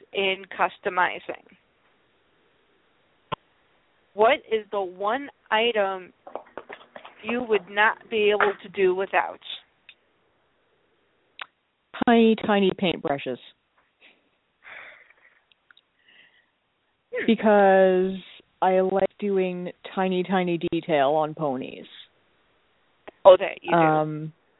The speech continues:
Speaker 2: yeah, yeah. Um, yeah, I, eye strain is probably my worst, um,
Speaker 1: <laughs>
Speaker 2: the worst that happens to me when I'm working on customs. Um, yeah, so definitely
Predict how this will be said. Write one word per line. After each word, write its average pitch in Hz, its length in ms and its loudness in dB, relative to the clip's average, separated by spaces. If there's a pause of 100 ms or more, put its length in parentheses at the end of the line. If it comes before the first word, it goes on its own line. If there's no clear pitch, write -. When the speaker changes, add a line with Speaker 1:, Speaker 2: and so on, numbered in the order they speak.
(520)
Speaker 2:
yeah, 170 180 4 (540)
yeah. 165 220 0 (260)
Um, 151 560 -6 (600)
yeah, 151 180 4 (220)
I, 156 280 4 (240)
eye 180 200 4 (100)
strain 175 260 0
is 143 220 -4
probably 156 500 -4
my 147 120 -2
worst, 147 300 -2 (360)
um, 143 480 -4 (760)
Speaker 1:
<laughs> - 760 -12
Speaker 2:
the 208 80 4
worst 185 280 2
that 165 100 2
happens 160 320 0 (220)
to 185 60 -4
me 160 100 0
when 147 140 0
I'm 147 120 2
working 151 160 -6
on 139 120 -2
customs. 135 440 -2 (1040)
Um, 151 400 4
yeah, 156 220 2 (100)
so 160 160 2 (160)
definitely 160 840 0